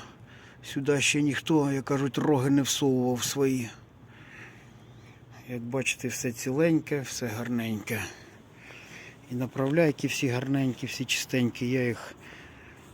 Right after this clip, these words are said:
помазав солідолом, наскільки це можливо.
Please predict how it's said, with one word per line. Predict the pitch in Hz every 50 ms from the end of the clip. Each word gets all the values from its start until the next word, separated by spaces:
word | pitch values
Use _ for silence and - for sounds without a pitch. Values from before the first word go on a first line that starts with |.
| - - - - - - - - - - - - - - -
помазав | - 135 131 135 135 131 127 110 113 117 113 101 90 - - - - - - -
солідолом, | - - - 131 139 139 139 160 175 170 160 156 147 139 131 120 - - - - - - - - - - - - - - - - - - - - - -
наскільки | - 135 123 - - - 127 - 131
це | - - 139
можливо. | 127 127 127 117 120 131 131 131 123 120 117 117 113